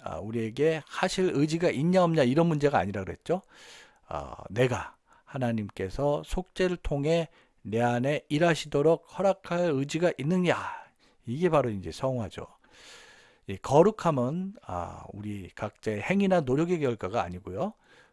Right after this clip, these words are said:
그리스도의 석-, 속죄로 이루어진 하나님의 값없이 주신 선물이죠. 사랑의 선물이에요. 아, 우리의 순종과 감사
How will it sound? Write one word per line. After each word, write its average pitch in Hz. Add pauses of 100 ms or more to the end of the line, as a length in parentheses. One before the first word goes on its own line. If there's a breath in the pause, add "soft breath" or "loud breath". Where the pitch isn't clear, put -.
(100)
그리스도의 85
석-, - (140)
속죄로 156
이루어진 117 (140)
하나님의 107 (340 soft breath)
값없이 104
주신 160 (280)
선물이죠. 180
사랑의 113
선물이에요. 151 (920 loud breath)
아, 78
우리의 117
순종과 180
감사 113